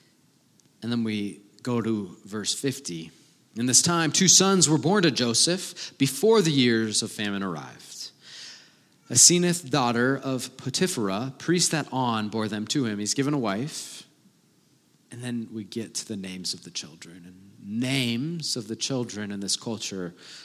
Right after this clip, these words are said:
are incredibly significant. In many ways, they define the lives of the children. Joseph named the firstborn Manasseh. And look what it means. "God has made me forget all my hardship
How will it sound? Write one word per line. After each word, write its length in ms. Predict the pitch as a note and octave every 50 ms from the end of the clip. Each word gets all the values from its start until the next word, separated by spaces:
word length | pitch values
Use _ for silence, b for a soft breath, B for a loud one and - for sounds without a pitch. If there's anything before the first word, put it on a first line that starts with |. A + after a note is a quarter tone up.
| B B B B -
are 220 | G2+ G#2 G2+ -
incredibly 640 | - A2 G#2+ - - - - C#3 C3 A#2 F#2+ G2+ G2+
significant. 840 | - - - D#2+ F2 F2+ - - - - - F#2+ F2 E2+ - - - -
In 140 | G#2+ G#2 A2+
many 160 | B2+ B2+ B2
ways, 300 | A2 A#2 A2 G#2+ G2 -
they 80 | A2+
define 360 | G2+ G2+ - - A2+ G#2+ G#2 G2+
the 80 | G2+
lives 840 | G2 G#2+ A2 G#2+ G#2+ G2+ F#2+ F#2+ F#2 F#2+ F#2+ F#2+ G2+ - - - B B B B B B B B B
of 440 | G#2+ A#2+ A2 G#2+ G2 F2 - - - - _ - A#2
the 80 | G#2 F#2+
children. 560 | - - A2+ G#2 E2+ F2 E2+ D#2+ D#2+ D#2+ D#2+ - _ _ _ _ _ _ _ _ _ _ - -
Joseph 500 | - C3+ C3 C3+ B2+ - - D3 - -
named 340 | B2+ A#2+ A#2 A#2+ A#2 A2 -
the 140 | - G#2+
firstborn 920 | G#2 - - B2+ B2 A2+ - - - - G#2 G2+ G#2 G#2 G2+ G2 F#2+ F2 E2+
Manasseh. 600 | F#2 F#2 F2 F2 E2+ D#2+ D2+ - - - - - - - F2
And 80 | G2
look 160 | G#2+ A2 -
what 80 | A#2+ G#2
it 60 | F#2
means. 540 | E2+ E2 D2 D2 D2+ - - - - - - b b b b b b b b b b b b _
"God 320 | - B2 A#2 A#2 B2 A#2+ A#2
has 260 | A2 A#2+ G#2+ - A2
made 480 | A2+ A2+ A#2 B2 C3 C#3+ D3 C#3 C3+
me 220 | C#3+ C#3+ C#3 C3+ C#3
forget 520 | C#3 - - A2 G2+ - A2+ G#2+ - - -
all 260 | - A2+ B2+ C#3+ D#3 D#3+
my 160 | E3 D#3 C#3+
hardship 760 | C3 - - C3 A#2+ A2+ - - - G#2+ G2 G2 F#2 -